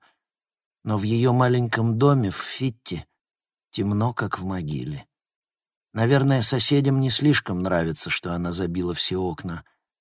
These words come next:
но они ничего не говорят из-за того, что ей пришлось пережить тяжелое испытание. Мертвый муж,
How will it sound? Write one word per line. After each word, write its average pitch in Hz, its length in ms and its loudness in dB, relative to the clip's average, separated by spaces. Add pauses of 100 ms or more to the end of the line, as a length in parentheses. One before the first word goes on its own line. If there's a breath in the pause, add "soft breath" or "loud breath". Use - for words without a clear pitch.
(260)
но 110 140 -4
они 135 220 0
ничего 120 400 0
не 120 140 -2
говорят 85 560 -4
из-за 90 200 -6
того, 85 240 -8
что - 200 -6
ей 80 200 -4
пришлось - 460 -4
пережить 80 680 -8
тяжелое 78 680 -6
испытание. 62 880 -2 (880)
Мертвый 87 500 -2
муж, 98 380 -4